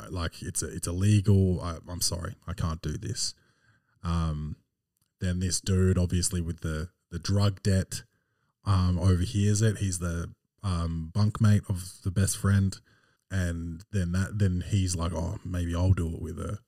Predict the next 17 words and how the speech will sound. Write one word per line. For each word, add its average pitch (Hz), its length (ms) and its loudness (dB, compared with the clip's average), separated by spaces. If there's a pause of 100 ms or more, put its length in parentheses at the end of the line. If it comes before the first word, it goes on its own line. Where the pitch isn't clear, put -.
(220)
so - 180 -2
I 85 80 -2
can - 140 -12
pay 90 120 -2
off 82 160 -4
my 80 180 -6
debt. 95 320 2 (240)
My - 100 -12
family's 87 460 0
gonna 85 160 -2
be 80 120 -4
safe. 82 480 -4
She's 85 280 -4
gonna 82 180 -4
get 82 140 -4
her 80 80 -2
medication." 82 680 -10